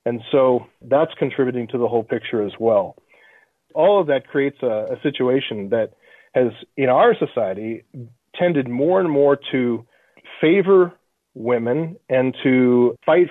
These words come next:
for what they call equal opportunity, to elevate women and give them all the same, not just opportunities, but outcomes of men. So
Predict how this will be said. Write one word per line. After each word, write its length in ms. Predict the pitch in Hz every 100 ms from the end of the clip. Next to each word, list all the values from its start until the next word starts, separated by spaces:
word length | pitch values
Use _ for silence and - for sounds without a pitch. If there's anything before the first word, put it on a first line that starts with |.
| -
for 360 | 139 120 110 - _ _ _
what 140 | 123 127
they 100 | 123
call 380 | 135 123 120 -
equal 360 | 147 170 170 165
opportunity, 760 | 151 147 165 - 113 101 107 117
to 140 | - 117
elevate 440 | 139 147 170 151 147
women 360 | 131 131 131
and 120 | 117 101
give 160 | 117
them 200 | 113 110
all 340 | 117 147 156 156
the 240 | 123 113 - _ - _ _ _ -
same, 320 | 143 127 120 - _
not 220 | 139 151
just 180 | 151 147
opportunities, 680 | 143 135 135 - 135 147 139 -
but 220 | - - 151
outcomes 580 | 180 180 - 127 120
of 160 | 110 101
men. 360 | 101 95 120 135 -
So 320 | 110 107